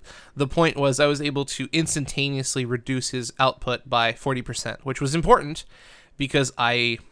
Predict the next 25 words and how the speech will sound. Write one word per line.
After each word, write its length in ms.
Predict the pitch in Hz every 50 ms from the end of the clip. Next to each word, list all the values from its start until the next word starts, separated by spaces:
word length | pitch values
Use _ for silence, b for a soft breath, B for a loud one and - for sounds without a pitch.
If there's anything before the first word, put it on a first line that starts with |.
| _ _ -
don't 220 | - - - -
have 280 | - 127 120 120 120 127
that 140 | 123 123 113
many 160 | 135 151 165
models, 500 | 151 135 117 113 143 185 240 - - - b b b b b b b _ -
and 320 | 123 123 120 120 120 123
he 260 | 123 - - 135 131 - _ -
obviously 560 | 139 170 202 196 190 196 185 - - 170 165
has 440 | 139 143 135 135 135 131 127 - - _ _ -
better 260 | 127 123 123 123 120
firepower 580 | - - 120 117 120 117 - - 117 117 120
than 140 | 120 - 120
I 140 | 113 123 123
do 120 | 123 127
in 80 | 120 113
the 60 | 113
shooting 320 | - - - - - - -
phase. 240 | - - - - -
Like, 200 | - - - - b b b b b b b -
that's 240 | - - - - -
the 60 | 123
strength 360 | - - - 143 139 127 -
of 140 | - 120 107
that 220 | 113 113 110 - 156
list, 440 | 175 196 170 175 - - - -